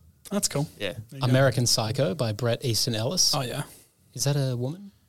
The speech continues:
Speaker 1: Wanna hear a weird fact? No.
Speaker 2: Grace Nelson,
Speaker 3: Well,
Speaker 2: that's
Speaker 3: that,
Speaker 2: a good
Speaker 3: she dir-,
Speaker 2: dude.
Speaker 3: a woman
Speaker 1: She, oh,
Speaker 3: directed.
Speaker 1: yeah, directed the movie.
Speaker 3: Right.
Speaker 1: That, that book is, like, wrapped. It's, like, cling wrapped because it's, like, f-, like,
Speaker 2: It's
Speaker 1: age, it,
Speaker 2: R eighteen plus.
Speaker 1: it's, yeah, like, the book is
Speaker 3: Oh.
Speaker 1: rated.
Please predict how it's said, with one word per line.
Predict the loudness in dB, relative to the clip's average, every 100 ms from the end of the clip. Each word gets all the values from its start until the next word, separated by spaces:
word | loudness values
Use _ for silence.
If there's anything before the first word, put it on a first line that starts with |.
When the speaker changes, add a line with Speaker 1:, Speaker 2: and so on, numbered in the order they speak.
| _ -2
Speaker 1:
Wanna | 0
hear | 2 2
a |
weird | 4 2 2
fact? | 0 -2 -2 -6 -10 _
No. | -2
Speaker 2:
Grace | -2 -2 -2
Nelson, | 2 2
Speaker 3:
Well, | 2
Speaker 2:
that's | 0
Speaker 3:
that, |
Speaker 2:
a | 2
good |
Speaker 3:
she | 4 6
dir-, | 4
Speaker 2:
dude. | 0 0
Speaker 3:
a |
woman | 2
Speaker 1:
She, | 4 4
oh, | 2
Speaker 3:
directed. | -2 0
Speaker 1:
yeah, | 0
directed | 2 0 -2 -2
the | -2
movie. | -2 -4 -8 -12 -8
Speaker 3:
Right. | -2 -2 0
Speaker 1:
That, | 0 0 0 0
that | -2 -2 2
book | 2 2 -4 -14 -20 _
is, | -14 -6
like, | -6 -6 -16 _ _ -14
wrapped. | -2 -2 -2 -4 -2 -2 -6 -20 _ _ -10
It's, | -6
like, | -4
cling | -2 -2 -2
wrapped | -2 -8 -6
because | -2 0
it's, | 0 0
like, | -2 -4 -14 _ _
f-, | -20 -18 -18 -18 -6
like, | -6 -6
Speaker 2:
It's | -8 2
Speaker 1:
age, | 6
it, |
Speaker 2:
R | 6 6
eighteen | 4 4 2 2
plus. | 2 2 2 4
Speaker 1:
it's, | 4
yeah, | 2
like, | 0 0
the |
book | 2 6 6 4
is | 4
Speaker 3:
Oh. | 6
Speaker 1:
rated. | 6 4 0